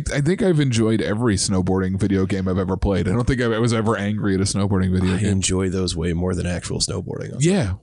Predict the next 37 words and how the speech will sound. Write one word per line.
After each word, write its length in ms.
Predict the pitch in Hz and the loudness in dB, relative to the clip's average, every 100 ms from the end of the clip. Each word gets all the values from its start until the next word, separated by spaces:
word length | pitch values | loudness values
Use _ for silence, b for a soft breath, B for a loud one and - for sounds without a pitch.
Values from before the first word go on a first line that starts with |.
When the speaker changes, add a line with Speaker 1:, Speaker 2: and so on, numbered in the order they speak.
| - | -4
Speaker 1:
Well, 140 | 139 | 0
I 140 | 131 117 | 0 0
mean, 180 | 120 104 | -2 0
I 100 | 120 | 0
have 180 | 107 - | 0 0
terrible 340 | 107 98 92 | 0 0 0
knees, 400 | 95 95 87 95 | 0 0 0 0
and 160 | 95 95 | 0 2
you 140 | 104 | 2
have 100 | 92 | 2
terrible 340 | 110 101 95 | 0 0 0
knees, 300 | 95 95 87 | 0 -2 -2
so 220 | - 107 95 | 0 0 0
just 260 | 113 104 | 0 0
Speaker 2:
Yeah. 160 | 76 92 | 0 -2
Speaker 1:
anything 440 | 113 113 113 117 | -2 -2 -2 -2
that 100 | 110 | -2
involves, 760 | 104 98 104 98 95 95 - - - | -2 0 0 0 0 0 -2 -2 -4
uh, 440 | 104 95 92 90 - | -2 0 0 -2 -4
me 300 | 104 101 101 | -4 -2 -2
not 320 | 98 95 - | -2 -2 -2
walking 720 | 87 92 92 - 107 104 120 - | -2 0 0 -2 -4 -2 -6 -4
somewhere 420 | - 120 113 113 | -2 0 0 0
on 100 | 104 | 0
my 120 | 101 98 | -2 -2
actual 440 | 95 - - 107 | -2 -2 0 0
feet 380 | - 110 120 - - | 0 0 0 -2 -8
Speaker 2:
<laughs> 100 | - | -2
Speaker 1:
is, 360 | 127 123 117 - B - | 0 0 -2 -6 B 0
people 180 | 143 | 2
are 40 | 139 | 2
like, 80 | 113 | 2
"You 60 | 127 | 2
wanna 100 | 131 | 2
go 120 | 127 | 2
roller 280 | 98 107 151 | 2 2 0
skating? 440 | - 147 190 202 | 0 2 2 0